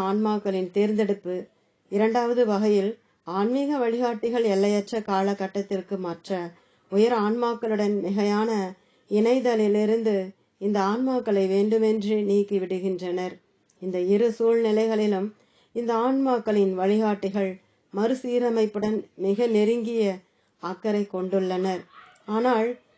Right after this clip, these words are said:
இடம் மாற்றப்பட்ட ஒவ்வொரு வகை ஆன்மாவின் சூழ்நிலைகளும் மிகவும் வித்தியாசமானதால் நான் அவர்களை தனித்தனியாக எடுத்துக்கொள்வேன். முதல் வகையை நாங்கள் பேய்கள் என்று கூறுகிறோம். இந்த ஆவிகள்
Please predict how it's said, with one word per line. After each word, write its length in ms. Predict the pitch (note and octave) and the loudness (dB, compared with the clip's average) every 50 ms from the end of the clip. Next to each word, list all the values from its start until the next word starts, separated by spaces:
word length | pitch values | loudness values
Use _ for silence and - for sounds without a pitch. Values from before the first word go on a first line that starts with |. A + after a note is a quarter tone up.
| _ - | _ -4
இடம் 320 | G#3 A3 A3 C#4 D4+ D4+ | -2 0 2 2 2 2
மாற்றப்பட்ட 600 | D4 B3 G#3+ A3+ G#3+ - C4 B3 B3 A#3+ G#3+ A#3+ A#3 G#3+ | 2 2 0 0 0 0 -2 -2 -2 -2 -2 0 0 0
ஒவ்வொரு 380 | G#3 G3 F3+ G3+ G#3+ A3 A3+ A3+ | 0 0 0 0 2 2 2 2
வகை 300 | G#3+ G#3 G3 G3+ G#3 G3+ G3 F#3+ E3+ | 2 2 0 2 2 2 2 2 0
ஆன்மாவின் 640 | F3+ F#3+ G3 G#3 G#3+ G#3+ G#3 G#3 G3+ G3 G3+ G3 G3 F#3+ F3+ - | 0 0 0 2 2 2 2 2 2 2 2 2 2 -2 -4 -6
சூழ்நிலைகளும் 920 | - A3 G#3+ A3 A3 A3+ A3 G3+ G3 G3 G3 G3 G3 G3+ F#3+ G3 G#3+ A3+ B3 - _ _ _ _ _ _ - | -4 -2 0 2 2 2 2 2 2 2 2 0 0 0 0 0 0 -2 -4 -8 _ _ _ _ _ _ -2
மிகவும் 420 | A3 A3 A3 A#3+ A#3+ B3 C4 B3+ A3+ | 0 2 2 2 2 2 2 2 2
வித்தியாசமானதால் 1200 | G#3 G3+ F#3 F#3 G#3+ G#3+ G#3 G#3+ G#3+ - A3 G#3 G3 F#3+ F#3+ F#3+ F#3+ F#3 F3+ G3+ G#3 G3+ G3 G3 G3+ - _ _ _ _ _ _ | 2 2 2 2 2 2 2 0 -2 -2 -2 -2 -2 -2 -2 -2 -2 -2 -2 0 0 0 -2 -4 -6 -10 _ _ _ _ _ _
நான் 200 | G3+ G#3 A3 B3+ | -2 -2 0 2
அவர்களை 440 | B3+ A#3+ A#3 B3 B3+ B3+ B3+ B3 A3+ | 2 2 2 2 2 2 2 2 0
தனித்தனியாக 680 | G#3+ - G#3 G3 G#3 A3 G#3+ A3+ A3+ A3+ A3+ A3 A3 G#3+ A#3+ G#3+ | 0 0 0 0 0 0 2 2 2 2 2 2 0 -2 -2 -2
எடுத்துக்கொள்வேன். 800 | G3 F#3+ F#3+ F#3+ - G3 G3 G3 F#3+ F#3 F3+ F#3 F#3 F#3 F#3 F3+ F3+ F#3 - _ _ _ _ _ _ _ - _ _ _ _ _ _ _ _ _ _ _ _ _ _ _ _ - | -2 -2 -4 -6 -8 -6 -4 -4 -4 -4 -2 -2 -2 -2 -4 -6 -8 -12 -18 _ _ _ _ _ _ _ -20 _ _ _ _ _ _ _ _ _ _ _ _ _ _ _ _ 0
முதல் 340 | G#3+ G#3+ G#3+ B3 C4+ D4 C#4 | 2 4 4 4 2 2 0
வகையை 460 | G#3 G3 G#3+ G#3+ A3+ A#3 A#3+ A3+ G#3+ G3+ A3 A3+ - _ _ _ _ _ _ _ | 0 0 0 2 2 2 4 4 2 2 0 -2 -8 _ _ _ _ _ _ _
நாங்கள் 380 | G3+ F#3+ F#3 F#3 F3+ F#3 F3+ F3 | -8 -8 -8 -8 -6 -8 -8 -6
பேய்கள் 460 | F3 - G#3+ G#3+ A#3 A3+ A#3 A#3+ A#3 | -4 0 2 2 2 2 0 0 0
என்று 240 | G#3+ F#3+ F#3 F3 F3+ | 0 -2 -2 -4 -6
கூறுகிறோம். 640 | F3 - G3 G3+ G3 G3 F#3+ F#3+ F#3+ F#3 F3+ F3+ F#3 G3 _ _ _ _ _ _ _ _ - | -6 -2 -2 0 0 0 -2 -2 -4 -4 -6 -6 -8 -12 _ _ _ _ _ _ _ _ -4
இந்த 160 | A3 A3 A3 G#3+ G3 | -2 2 2 2 4
ஆவிகள் 500 | G3+ G#3+ A3+ A#3 C4 B3 A#3+ G#3+ F#3+ G3 | 4 2 2 2 0 0 0 0 0 -2